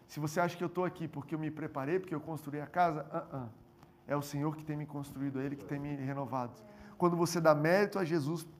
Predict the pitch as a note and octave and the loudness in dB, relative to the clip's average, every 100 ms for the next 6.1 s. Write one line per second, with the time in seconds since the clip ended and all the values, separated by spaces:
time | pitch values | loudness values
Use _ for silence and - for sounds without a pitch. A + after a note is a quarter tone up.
0 | - D3+ D3+ D3+ C#3 D3+ E3+ G3+ - - | -8 -2 -2 0 2 2 0 -4 -6 -2
1 | D3+ D#3 - - - - - E3 E3 F3 | -2 -4 -12 -20 -20 -2 4 4 4 -2
2 | F3 - D#3+ C#3+ D3 G3+ G#3 - F3+ D#3 | -4 -4 -2 0 2 0 0 -4 -4 -2
3 | C#3+ F3 E3+ D#3 D#3 D3 E3 E3 G3 G#3 | -2 -4 -6 -6 -6 -6 -6 -6 -10 -6
4 | F#3 D3 E3 D#3+ - - - - - E3+ | -6 -4 -6 -8 -12 -20 -20 -12 -6 -2
5 | D3 C#3 C#3+ C#3+ C#3+ - - A2+ - - | 0 0 -2 -2 -6 -8 -8 -10 -10 -20
6 | - | -20